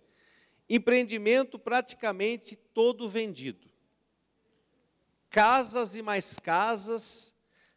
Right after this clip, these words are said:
casas pra alugar agora pro Réveillon, a dezoito mil a diária, diária, dezoito mil, mínimo quinze dias,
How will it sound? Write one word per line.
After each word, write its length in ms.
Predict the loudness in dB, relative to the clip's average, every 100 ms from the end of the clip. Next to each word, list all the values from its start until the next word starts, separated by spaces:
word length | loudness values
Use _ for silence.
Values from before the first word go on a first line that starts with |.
| _ _
casas 540 | 2 4 2 0 -4
pra 160 | -4 -4
alugar 400 | -2 -2 0 0
agora 320 | 0 -2 -2
pro 120 | -8
Réveillon, 640 | -8 -8 -4 -2 0 0 -2
a 100 | -6
dezoito 640 | -4 -4 -2 -2 -2 -4
mil 240 | -2 2 2
a 60 |
diária, 500 | 2 0 0 0 -6
diária, 640 | -8 0 2 2 0 -10 -18 _ _ _ -20
dezoito 500 | -12 -2 -2 0 -2
mil, 300 | 0 -2 -4 _
mínimo 340 | -4 0 0 -2
quinze 360 | -2 -2 -2
dias, 580 | -8 -12 -12 -12 -12 -14